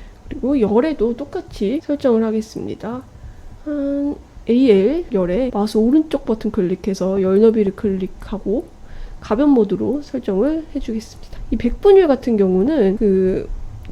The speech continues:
넓히는 그 비율을 의미하는데요. 어, 우리는 그냥 기본 설정으로 설정을 하겠습니다.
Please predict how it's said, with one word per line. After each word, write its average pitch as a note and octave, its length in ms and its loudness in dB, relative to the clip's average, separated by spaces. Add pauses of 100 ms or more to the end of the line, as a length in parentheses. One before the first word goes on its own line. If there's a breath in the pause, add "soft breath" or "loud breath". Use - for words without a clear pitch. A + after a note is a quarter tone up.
넓히는 A3+ 520 6
그 G3+ 180 -2
비율을 B3+ 640 4
의미하는데요. F#3+ 800 2 (140)
어, A3 60 -2
우리는 G#3 440 4
그냥 G3+ 180 0
기본 D#4 360 0
설정으로 G#3+ 640 0
설정을 A#3+ 400 -4
하겠습니다. A#3+ 560 -8